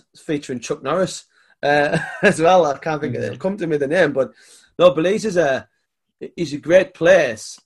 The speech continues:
Speaker 1: Um, absolutely everything is imported, though, isn't it? They, they, they,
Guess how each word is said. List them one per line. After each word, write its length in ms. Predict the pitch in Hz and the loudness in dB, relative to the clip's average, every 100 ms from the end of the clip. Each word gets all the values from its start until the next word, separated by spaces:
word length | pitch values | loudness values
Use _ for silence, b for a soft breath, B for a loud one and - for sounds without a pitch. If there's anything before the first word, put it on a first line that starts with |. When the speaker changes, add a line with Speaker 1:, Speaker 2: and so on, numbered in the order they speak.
| - | -8
Speaker 1:
Um, 520 | 127 127 120 120 123 _ _ _ _ _ _ _ _ _ _ _ _ - - - | -6 -4 -8 -10 -14 _ _ _ _ _ _ _ _ _ _ _ _ -20 -20 -6
absolutely 600 | 185 185 196 190 151 151 | -4 -2 -2 -2 2 2
everything 320 | 170 170 147 | 2 0 -4
is 100 | 135 | -2
imported, 460 | 151 160 165 147 135 | -4 -4 0 0 0
though, 100 | 139 | -2
isn't 180 | 143 139 | -2 -4
it? 200 | 120 - | -6 -12
They, 80 | |
they, 160 | 127 131 | -10 -10
they, 220 | 120 131 | -12 -14